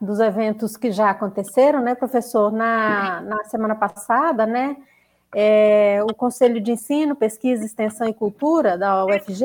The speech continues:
né, aprovou a criação de um novo curso na universidade, né, que foi o curso de fisioterapia. Quando é que esse curso deve começar a receber alunos, professor?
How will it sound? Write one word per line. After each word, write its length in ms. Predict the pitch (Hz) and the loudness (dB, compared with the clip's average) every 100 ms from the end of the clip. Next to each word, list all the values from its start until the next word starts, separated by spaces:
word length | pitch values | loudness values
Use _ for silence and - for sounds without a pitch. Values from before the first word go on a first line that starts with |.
| 311 | 0
né, 100 | 254 | 0
aprovou 400 | 240 240 262 240 | 0 2 2 4
a 60 | 269 | 2
criação 480 | 277 262 262 277 277 | 4 2 2 0 0
de 80 | 277 | 2
um 80 | |
novo 260 | 269 320 370 | 4 4 2
curso 420 | 381 311 359 - | 2 2 2 0
na 120 | 226 | -2
universidade, 760 | 208 196 202 - 190 208 208 208 | -2 -2 -4 -2 0 2 2 -2
né, 140 | 226 | -4
que 100 | 220 | -4
foi 100 | - | -2
o 60 | 214 | -2
curso 300 | 247 240 226 | -2 -6 -6
de 80 | 233 | -8
fisioterapia. 960 | 226 240 247 240 269 269 226 233 233 - _ - - - - | -2 0 2 4 2 0 -4 2 0 0 _ -12 -12 -14 -6
Quando 160 | 226 | 0
é 40 | 269 | 2
que 120 | 339 | 2
esse 180 | 330 277 | -2 -4
curso 320 | 285 277 269 | 0 -2 2
deve 220 | 240 233 | 2 2
começar 720 | - 233 220 - 247 240 214 202 | 0 0 -2 0 4 6 6 4
a 20 | |
receber 420 | 240 - 214 208 | 0 -2 0 2
alunos, 520 | 185 190 254 285 220 | 0 0 0 0 -2
professor? 500 | - - 190 - - | -4 -6 -6 -8 -16